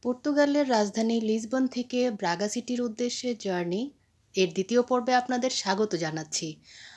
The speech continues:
আশা করি প্রথম পর্বটি already দেখে ফেলেছেন। অনেকে কমেন্ট করে জানিয়েছেন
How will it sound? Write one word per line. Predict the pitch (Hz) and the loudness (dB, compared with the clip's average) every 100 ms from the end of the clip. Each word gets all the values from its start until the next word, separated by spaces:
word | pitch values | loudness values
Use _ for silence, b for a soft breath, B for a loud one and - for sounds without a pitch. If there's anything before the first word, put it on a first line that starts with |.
| B B B B _ | B B B B _
আশা | - 175 247 | -6 -2 0
করি | 285 294 | 4 2
প্রথম | 294 233 254 | 4 2 4
পর্বটি | 277 262 277 277 | 4 4 2 0
already | 277 202 185 190 214 | 2 2 2 2 2
দেখে | 185 180 214 | 4 2 2
ফেলেছেন। | 240 220 214 220 285 - _ _ _ _ _ _ _ _ _ _ _ 233 | 2 2 2 -2 -4 -8 _ _ _ _ _ _ _ _ _ _ _ -2
অনেকে | 233 247 285 285 | 0 2 2 2
কমেন্ট | 247 208 214 233 | 4 4 4 4
করে | 262 247 | 6 6
জানিয়েছেন | 202 180 190 196 196 220 | 6 4 4 2 -2 -4